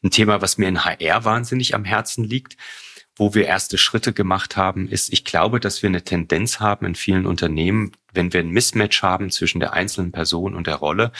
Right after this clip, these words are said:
dass wir dann sagen, okay, wir müssen uns irgendwie auseinander dividieren und wir müssen die Rolle neu besetzen oder den Job neu besetzen, und zwar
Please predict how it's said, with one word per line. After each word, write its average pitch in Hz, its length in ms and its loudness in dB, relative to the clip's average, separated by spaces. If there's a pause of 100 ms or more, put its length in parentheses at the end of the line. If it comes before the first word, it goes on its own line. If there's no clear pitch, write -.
(300)
dass - 120 -6
wir 90 80 0
dann 87 120 0
sagen, 85 200 0
okay, 92 280 -4
wir 92 80 -6
müssen 87 240 -6
uns 82 160 -8
irgendwie 85 260 -8
auseinander 82 500 -2
dividieren 90 540 -2
und 85 80 -4
wir 82 80 -8
müssen 85 220 -4
die 85 40 -4
Rolle 82 280 -2
neu 80 180 -2
besetzen 78 460 -2
oder 92 180 -6
den 80 140 -6
Job - 260 -2
neu 82 160 -4
besetzen, - 440 -4
und - 80 -6
zwar - 240 -2